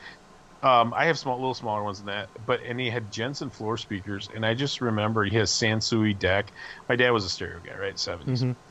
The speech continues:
Speaker 1: I mean, you could shake your bowels out with that thing. I mean, it would, it would literally shake the windows out of the house. It was so amazing. Now, I don't have that kind of power
Speaker 2: Does he still
Speaker 1: with
Speaker 2: have that
Speaker 1: mine.
Speaker 2: stuff?
Speaker 1: Um,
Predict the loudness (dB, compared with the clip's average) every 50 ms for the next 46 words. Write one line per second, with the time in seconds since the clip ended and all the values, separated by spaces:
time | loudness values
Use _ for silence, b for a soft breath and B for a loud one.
0 | B B B B B B -20 -8 -2 0 0 0 0 -2 -6 -6 -6 -6 -4 0
1 | 0 0 0 -2 -6 -6 -2 2 2 2 4 2 0 -2 -2 -6 -8 -10 -12 -12
2 | -10 -10 -8 -8 -8 -8 -4 0 2 4 4 4 4 2 2 2 2 2 2 0
3 | -2 -4 2 4 4 6 6 4 2 2 0 0 -2 -2 -4 -4 -4 -4 -4 -4
4 | -2 -2 -2 0 -2 -2 -2 -4 -6 -6 -6 -2 -2 0 0 0 -2 -2 -2 -4
5 | -4 -6 -8 -2 0 2 4 4 4 4 4 2 2 0 0 -4 -4 -4 -8 -8
6 | -10 -10 -10 -10 -8 -6 -4 -2 0 0 -2 -2 -6 -10 -20 -20 -20 -20 -20 -20
7 | -18 -10 -4 -2 0 0 0 -2 -2 0 2 2 4 4 4 2 4 4 2 2
8 | 2 0 0 -2 -4 -12 -20 -20 -20 -20 -20 -20 -20 -20 -20 -20 -20 -20 -20 -20
9 | -16 -6 0 4 4 6 6 6 6 4 2